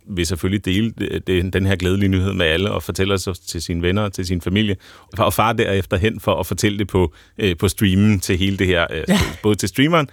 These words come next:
Speaker 1: men til hele, øh, fællesskabet omkring det her, ikke? At, "Hey, jeg er blevet forlovet," ikke? Og alle er glade, og
Speaker 2: Mhm.
Speaker 1: ønsker tillykke og sådan noget. Det synes jeg illustrerer det meget godt, at det er sådan en, man føler en eller anden form for nærhed til den her person,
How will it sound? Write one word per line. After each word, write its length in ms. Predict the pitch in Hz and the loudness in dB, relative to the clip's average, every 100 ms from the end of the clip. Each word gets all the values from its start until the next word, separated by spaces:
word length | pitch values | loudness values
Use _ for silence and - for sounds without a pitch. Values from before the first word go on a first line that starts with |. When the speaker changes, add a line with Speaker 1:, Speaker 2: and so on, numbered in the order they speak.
| - _ | -12 _
Speaker 1:
men 140 | 104 95 | 0 2
til 160 | 98 | 2
hele, 360 | 82 101 110 110 | 2 2 2 2
øh, 220 | 87 82 | 0 -2
fællesskabet 600 | - 92 98 - 82 87 | -2 -4 -2 -2 -2 -2
omkring 420 | 85 90 - 101 98 | -4 -4 -2 -2 -2
det 80 | |
her, 140 | 85 73 | -2 -2
ikke? 180 | 107 87 | 0 -2
At, 80 | - - - | -2 -16 -2
"Hey, 180 | 113 135 | 2 2
jeg 60 | 117 | 2
er 40 | |
blevet 180 | 104 98 | 2 2
forlovet," 400 | 92 87 92 92 | 2 2 2 0
ikke? 120 | 107 | 0
Og 60 | 85 | 0
alle 120 | 92 | 0
er 40 | |
glade, 460 | 90 82 82 82 80 | 0 -2 -2 -2 -2
og 60 | 170 | 2
Speaker 2:
Mhm. 80 | 170 | 2
Speaker 1:
ønsker 200 | 85 180 | 2 0
tillykke 380 | 98 85 80 87 | -4 -4 -2 -4
og 60 | |
sådan 120 | 85 | -4
noget. 160 | 82 92 - - - - | -6 -8 -14 -20 -6 2
Det 80 | 110 | 4
synes 120 | 123 | 6
jeg 60 | 123 | 4
illustrerer 360 | 107 - 101 | 2 2 2
det 80 | 95 | 2
meget 200 | 87 95 | 0 0
godt, 140 | 90 85 | 0 0
at 80 | |
det 60 | 98 | 0
er 40 | |
sådan 120 | 92 104 | 0 0
en, 100 | 95 | 0
man 120 | 90 | 0
føler 240 | 107 95 | -2 0
en 20 | 92 | -2
eller 100 | 87 | -2
anden 100 | 92 | -4
form 180 | 92 | -6
for 120 | 82 95 | -2 -2
nærhed 460 | 90 85 101 117 | 0 0 2 0
til 220 | - - | -2 -6
den 160 | 90 85 | -4 -2
her 140 | 87 | -4
person, 480 | 80 90 - 90 85 | -4 -4 -2 -2 -4